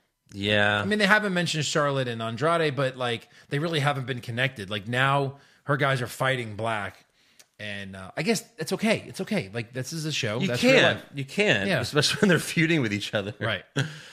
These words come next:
Speaker 1: Um, but yeah, Aleister advances with the Black Mass. He gets in the Money in the Bank match. Uh, Byron interviews Black after the match, and Aleister makes a lame joke about if he goes to Titan Tower, he'll have to cover all of his tattoos.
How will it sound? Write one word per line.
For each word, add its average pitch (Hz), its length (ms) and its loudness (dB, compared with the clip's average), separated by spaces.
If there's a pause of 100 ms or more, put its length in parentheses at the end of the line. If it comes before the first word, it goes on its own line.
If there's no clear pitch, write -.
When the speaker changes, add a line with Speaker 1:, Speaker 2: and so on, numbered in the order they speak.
(320)
Speaker 1:
Um, 127 420 8
but 139 120 4
yeah, 156 240 10
Aleister 160 300 6
advances 139 560 4
with 110 120 -4
the 120 60 2
Black 120 340 4
Mass. 120 400 6
He 107 80 -2
gets 110 240 0
in 110 80 0
the 110 40 0
Money 110 180 2
in 107 40 -2
the 101 60 -2
Bank 107 260 2
match. 107 480 2
Uh, 104 240 2
Byron 123 380 6
interviews 113 760 -2
Black 117 380 2
after 113 240 2
the 104 80 -2
match, 110 340 2
and 98 220 -2 (500)
Aleister 135 400 6
makes 127 300 4
a 127 80 2
lame 120 300 4
joke 120 480 2
about 113 520 2
if 110 140 -4
he 117 100 0
goes 113 400 0
to 104 120 -8
Titan 117 320 0
Tower, 110 360 0
he'll 107 160 -2
have 110 220 2
to 107 100 -4
cover 110 340 0
all 110 120 2
of 107 40 -2
his 104 160 -6
tattoos. 110 840 -4